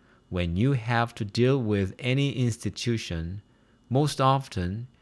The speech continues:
you don't see the one in charge of the institution, but its lawyers or legal team. This atmosphere of avoiding responsibility fills our societies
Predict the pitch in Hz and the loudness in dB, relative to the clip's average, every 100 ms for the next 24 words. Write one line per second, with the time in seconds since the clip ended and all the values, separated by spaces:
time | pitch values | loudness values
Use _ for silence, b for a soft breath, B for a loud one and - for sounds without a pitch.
0 | b b 120 147 151 120 110 101 - 131 | b b -6 -4 2 2 2 0 -2 0
1 | 110 98 92 87 104 120 120 113 - - | 0 2 0 0 2 2 2 -2 -4 -2
2 | 127 127 117 101 98 95 - - - 143 | 0 0 0 0 -2 -4 -4 -10 -4 -4
3 | - 98 90 98 92 - b b b - | -2 -4 -2 -2 -2 -6 b b b -8
4 | 98 - 101 104 131 147 170 165 - - | -6 -4 0 2 2 0 -4 -10 -14 -6
5 | 92 87 90 101 98 90 85 - 117 87 | -2 -2 0 0 0 -4 -6 -4 -2 -2
6 | 73 71 76 - _ _ _ _ _ _ | -4 -10 -14 -20 _ _ _ _ _ _
7 | _ _ _ _ _ b b b b b | _ _ _ _ _ b b b b b
8 | _ 104 165 - 90 127 127 120 - 131 | _ 0 0 2 2 4 2 0 -4 0
9 | 123 107 107 104 95 95 95 113 143 135 | 4 4 2 -2 -2 -2 0 4 6 6
10 | 101 78 82 87 - 92 - 98 85 82 | 2 0 -6 -10 -6 -6 -4 -4 -4 -4
11 | 87 101 95 82 82 90 - - - 143 | -2 0 0 -2 -4 -6 -14 -20 -4 0
12 | 156 160 156 - 107 110 110 107 101 - | 0 0 -4 -2 2 2 2 0 -4 -2
13 | 90 90 85 - 90 90 87 | -2 -2 -4 -4 -4 -4 -6